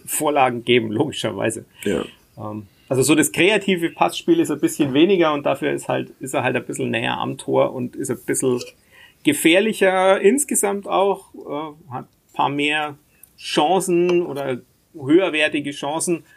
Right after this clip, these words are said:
Speaker 1: obwohl er seltener aufs Tor schießt. Das ist auch sowas, ne? Also er schießt insgesamt seltener, nimmt, das heißt, seine Schussauswahl ist wahrscheinlich auch ein bisschen besser.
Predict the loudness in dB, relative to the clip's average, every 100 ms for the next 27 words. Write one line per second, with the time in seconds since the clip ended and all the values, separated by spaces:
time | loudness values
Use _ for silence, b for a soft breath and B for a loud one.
0 | b -8 4 4 6 2 2 4 2 0
1 | -4 -6 -4 -4 -4 -8 -8 -14 -14 -10
2 | -6 -4 -6 -12 -14 -12 -10 -8 -8 -8
3 | _ -12 -4 -2 -2 2 2 2 -2 -2
4 | -2 0 0 0 -2 -2 -2 -4 -16 -20
5 | -16 -12 -6 -4 0 0 2 2 2 0
6 | -2 -2 -6 -6 -10 -10 -6 -6 -8 -12
7 | -12 -12 -12 -12 -14 -14